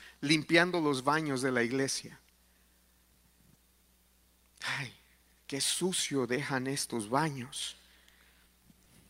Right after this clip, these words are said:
Pero cuando pienso que lo estoy haciendo para Dios, eso eleva ese acto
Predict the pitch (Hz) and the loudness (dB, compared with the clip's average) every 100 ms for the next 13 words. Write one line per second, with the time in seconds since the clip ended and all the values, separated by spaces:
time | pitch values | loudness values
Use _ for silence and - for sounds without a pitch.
0 | _ _ _ _ _ _ _ _ _ _ | _ _ _ _ _ _ _ _ _ _
1 | _ _ _ _ - - - - 156 156 | _ _ _ _ -18 -18 -4 4 8 8
2 | - 143 135 - 180 226 220 - 123 127 | 8 6 6 2 4 4 4 2 2 2
3 | 175 - _ _ - - _ _ _ _ | -2 -14 _ _ -20 -20 _ _ _ _
4 | _ - 131 131 - 160 180 - 160 175 | _ -2 0 0 2 2 2 2 0 0
5 | - 123 113 110 165 170 117 185 - - | 2 4 4 4 4 6 4 2 -4 -6
6 | - - - _ _ _ _ _ _ _ | -12 -20 -20 _ _ _ _ _ _ _
7 | _ _ _ _ _ _ _ _ - 156 | _ _ _ _ _ _ _ _ 2 4
8 | - 190 - - - _ - 147 135 151 | 6 4 2 -4 -20 _ 2 4 6 6
9 | 185 175 135 127 - - 143 139 160 160 | 4 2 -2 -8 -16 -10 -2 0 4 6
10 | 156 - - 113 | 6 2 -6 -6